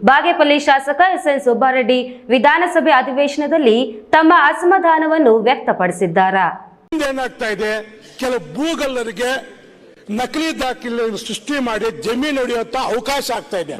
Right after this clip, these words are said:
Speaker 1: ವಿಧಾನಸಭೆ ಪ್ರಶ್ನೋತ್ತರ ಕಲಾಪದಲ್ಲಿ ಪಾಲ್ಗೊಂಡು ಮಾತನಾಡಿದ ಬಾಗೇಪಲ್ಲಿ ಶಾಸಕ ಎಸ್ ಎನ್ ಸುಬ್ಬಾರೆಡ್ಡಿ,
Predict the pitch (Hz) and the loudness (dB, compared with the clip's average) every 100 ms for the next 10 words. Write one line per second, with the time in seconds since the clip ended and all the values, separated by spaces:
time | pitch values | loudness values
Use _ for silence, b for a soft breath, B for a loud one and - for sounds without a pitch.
0 | 131 240 277 339 370 415 440 381 311 339 | -12 -6 -4 2 4 4 2 -2 -2 -2
1 | 330 294 - 311 320 330 294 294 254 269 | -2 -4 -4 -6 -4 -2 -2 -2 0 0
2 | 285 277 262 269 269 240 247 240 262 339 | -2 -4 -4 -4 -2 -2 0 -4 -2 -4
3 | 285 247 226 226 226 180 - b b _ | -4 -6 -8 -6 -6 -6 -8 b b _
4 | 233 262 285 285 262 254 262 247 247 262 | 2 2 2 -2 -2 -2 -2 -4 -4 -4
5 | 294 277 269 247 233 226 254 247 247 247 | -4 -2 -6 -6 -8 -6 -4 -4 -4 -6
6 | 240 | -8